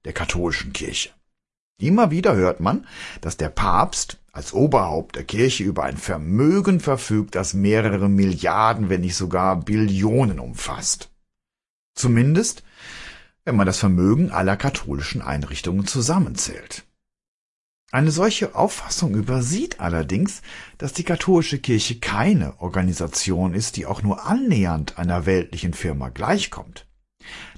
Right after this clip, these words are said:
Denn nicht nur jedes Bistum und jede Pfarrgemeinde ist rechtlich und finanziell eigenständig, sondern innerhalb der verschiedenen Bistümer und Pfarrgemeinden gibt es weitere eigene Stiftungen,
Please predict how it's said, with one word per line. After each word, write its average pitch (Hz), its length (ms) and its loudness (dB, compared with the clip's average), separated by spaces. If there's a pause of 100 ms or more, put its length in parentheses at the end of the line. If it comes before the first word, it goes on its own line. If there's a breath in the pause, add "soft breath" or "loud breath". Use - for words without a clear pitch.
Denn 135 200 4
nicht 196 260 2
nur 135 80 2
jedes 101 340 0
Bistum 78 580 0
und 76 200 -4
jede 80 240 -2
Pfarrgemeinde 85 720 0
ist 82 200 -4
rechtlich - 600 -6
und 85 80 -6
finanziell 87 680 -2
eigenständig, - 1000 -4 (640 loud breath)
sondern 113 360 2
innerhalb 147 500 0
der 98 100 -2
verschiedenen 104 540 0
Bistümer 110 540 0
und 117 120 -4
Pfarrgemeinden 95 680 2
gibt 80 220 -4
es 71 180 -6
weitere 143 480 0 (200)
eigene 87 440 -2
Stiftungen, 113 800 0